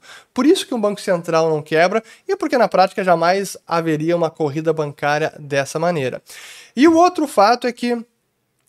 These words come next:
esses prejuízos, que são prejuízos contábeis, eles podem ser carregados por muito tempo. Por, até pelo, no próprio caso do Federal Reserve, que mudou a sua forma de contabilizar o prejuízo,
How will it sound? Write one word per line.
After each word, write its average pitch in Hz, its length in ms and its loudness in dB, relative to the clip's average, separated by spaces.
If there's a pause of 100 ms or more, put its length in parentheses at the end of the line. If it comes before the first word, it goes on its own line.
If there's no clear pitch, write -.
(160)
esses 220 320 -2
prejuízos, 180 880 -2
que 165 100 -10
são 170 200 -2
prejuízos 147 800 -4
contábeis, 147 1120 -2 (420)
eles 294 280 -2
podem 269 440 2
ser 226 320 -2
carregados 196 640 0
por 214 260 -2
muito 196 400 -4
tempo. 151 600 -6 (500)
Por, 220 280 4
até 175 320 2
pelo, 214 640 0
no 165 180 -2
próprio 247 340 0
caso 202 300 0
do 180 80 -6
Federal 170 340 0
Reserve, 170 340 -2
que 196 120 -8
mudou 175 480 2
a 185 60 4
sua 160 180 -2
forma 180 400 2
de 151 140 -8
contabilizar 151 720 0
o 165 40 0
prejuízo, 151 640 -4